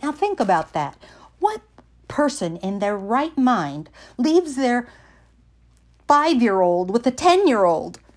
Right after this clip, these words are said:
<laughs> That's what happened. That was, that was my life. In the fifth grade is when I started babysitting for this family.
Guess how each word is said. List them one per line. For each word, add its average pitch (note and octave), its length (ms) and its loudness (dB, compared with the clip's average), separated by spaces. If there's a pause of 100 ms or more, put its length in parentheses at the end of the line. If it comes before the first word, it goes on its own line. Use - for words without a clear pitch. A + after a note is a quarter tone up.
(140)
<laughs> D4 80 -6 (1600)
That's C#4+ 380 4
what B4 180 6
happened. B4 460 -4
That E4+ 140 0
was, G4+ 200 0
that F#4+ 180 4
was G4+ 160 0
my G4 160 2
life. G4 720 -2
In C#4 100 4
the C#4 60 2
fifth G4+ 400 -4
grade F4+ 340 0
is G3 140 -4
when A#3+ 140 0
I A#3+ 140 0
started C4 480 0
babysitting A3+ 720 -2
for G3 100 -6
this F#3+ 280 -6
family. A#3 560 -2